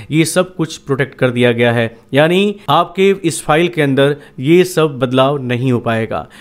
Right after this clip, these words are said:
क्योंकि हमने टूल्स मेनू के अंदर ये विकल्प यूज़ किया है, प्रोटेक्ट स्प्रेडशीट स्ट्रक्चर का यूज़ किया है। अगर हम चाहते हैं कि फिर से हम इस फाइल के अंदर कोई भी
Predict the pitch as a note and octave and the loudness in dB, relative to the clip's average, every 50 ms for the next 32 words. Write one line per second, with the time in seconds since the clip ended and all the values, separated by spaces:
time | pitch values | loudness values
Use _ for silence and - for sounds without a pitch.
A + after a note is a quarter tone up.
0 | - - - D#3+ D3+ F3+ F#3+ E3+ D3 C#3 C#3+ C#3+ C#3+ C#3+ C#3+ E3+ F#3+ G#3+ G3 - | -8 -2 -2 -2 0 2 0 2 2 2 2 2 2 0 0 0 0 0 0 0
1 | F#3 D#3+ D#3 D#3 D#3+ D#3 D#3+ C#3 B2+ A2+ B2 C3+ D3 C#3+ - - - - D#3+ F3 | 0 0 2 0 0 0 0 0 2 2 2 2 0 -2 -8 -14 -4 0 0 2
2 | D3+ C3+ B2 - C3+ C#3 C#3+ - C3 A#2+ C3+ C#3+ D3 C#3+ - D3+ D3+ D3+ D#3 F3 | 2 2 0 0 0 -2 -2 -2 -2 -2 0 -2 -2 0 0 2 2 2 0 -4
3 | E3+ E3+ C#3+ C3 D3+ D#3 D#3 D#3 - C3+ - - C#3 C3+ C3 C3 - D3 C#3+ - | -6 -6 -4 -2 -2 -2 -2 -4 -6 -8 -6 -2 -2 -2 -2 -2 -4 -6 -4 -4
4 | C#3 C3 - - - - - C3 B2 - D#3+ D3+ C3 A#2+ G#2+ - - A2+ G2 - | -6 -4 -4 -6 -6 -4 -4 -2 0 2 2 2 2 2 0 -2 -4 -4 -4 -4
5 | A#2 - - - - - - B2 - - C3+ E3 F#3 G#3 A3 G#3+ G#3 G3+ F#3 F#3+ | -8 -12 -18 -20 -20 -20 -18 -18 -6 -4 0 2 2 2 2 2 2 2 2 2
6 | F#3+ F#3+ F#3+ G3 E3+ F3+ F3 - D#3 C#3+ - - F3+ E3 E3+ E3 E3 D#3 - - | 2 0 0 0 0 -2 0 0 -2 -2 0 0 0 2 2 2 0 0 0 2
7 | D3 C#3+ D3 C#3+ - C#3 C#3 C3+ C#3+ C#3 C3+ - C3+ C#3 C3+ C3 C3 | 2 2 2 2 0 -2 -2 0 -2 -2 0 0 0 0 2 0 -2